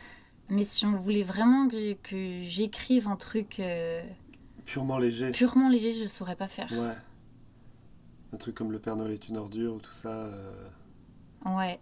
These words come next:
Speaker 1: je crois que quand j'avais douze ans, j'aurais su, tu vois. J'ai l'impression, enfin, je dis ça parce que quand j'avais douze ans, j'adorais faire des sketchs complètement absurdes et tout, et
Speaker 2: Ouais.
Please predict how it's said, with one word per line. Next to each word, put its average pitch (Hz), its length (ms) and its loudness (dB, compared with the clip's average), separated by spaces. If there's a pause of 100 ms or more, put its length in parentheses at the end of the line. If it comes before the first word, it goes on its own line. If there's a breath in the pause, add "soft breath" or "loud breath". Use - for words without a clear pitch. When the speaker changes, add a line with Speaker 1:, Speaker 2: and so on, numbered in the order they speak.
Speaker 1:
je - 80 -8
crois 269 220 -2
que 226 280 4
quand 214 220 0
j'avais 208 280 0
douze 214 260 2
ans, 254 140 8
j'aurais 190 240 0
su, - 180 -10
tu - 160 -14
vois. 180 180 -8
J'ai 220 80 4
l'impression, 214 500 0
enfin, 240 180 6
je 208 60 6
dis 214 120 2
ça 262 160 2
parce 220 180 -6
que 214 100 0
quand 208 200 0
j'avais 202 200 2
douze 190 200 0
ans, 233 80 8
j'adorais 190 340 -2
faire 190 160 -4
des 180 120 -2
sketchs - 320 -8
complètement 170 380 -4
absurdes 175 400 -8
et 160 80 -10
tout, 196 300 -4
et 160 160 -4
Speaker 2:
Ouais. 131 60 -6